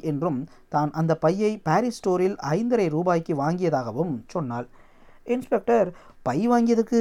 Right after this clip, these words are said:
ரசீது இருக்குதா?" என்று கேட்டார். "ரசீது நான் வாங்கலைங்க" என்று உமா பதில் அளித்தாள். இதற்குள் இன்ஸ்பெக்டர் பையில் இருந்ததையெல்லாம் மேஜை மேல் கொட்டிவிட்டார்.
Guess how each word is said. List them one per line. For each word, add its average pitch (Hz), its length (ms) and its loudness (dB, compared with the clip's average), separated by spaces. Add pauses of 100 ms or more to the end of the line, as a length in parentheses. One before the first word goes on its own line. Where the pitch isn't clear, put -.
(140)
ரசீது 180 360 0
இருக்குதா?" 165 300 4 (300)
என்று 131 220 -8
கேட்டார். 120 420 -8 (560)
"ரசீது 262 540 0
நான் 190 280 0 (340)
வாங்கலைங்க" 170 540 2 (300)
என்று 139 300 -4 (120)
உமா 139 300 -4
பதில் 127 280 -8
அளித்தாள். 127 440 -12 (480)
இதற்குள் 285 360 2
இன்ஸ்பெக்டர் 214 560 -2
பையில் 196 300 -2
இருந்ததையெல்லாம் 160 720 2
மேஜை 170 340 -2
மேல் 151 240 -4
கொட்டிவிட்டார். 131 520 -4